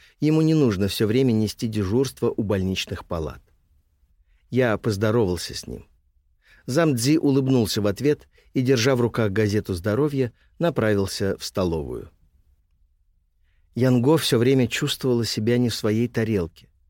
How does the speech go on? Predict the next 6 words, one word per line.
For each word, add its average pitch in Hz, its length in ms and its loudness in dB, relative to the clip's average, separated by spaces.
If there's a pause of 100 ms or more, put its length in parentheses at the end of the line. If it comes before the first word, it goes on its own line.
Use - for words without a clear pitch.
(440)
Однако, 120 380 0
впервые 131 480 4
оказавшись 104 640 -2
в - 40 -16
подобном 95 480 0
месте, 107 520 -2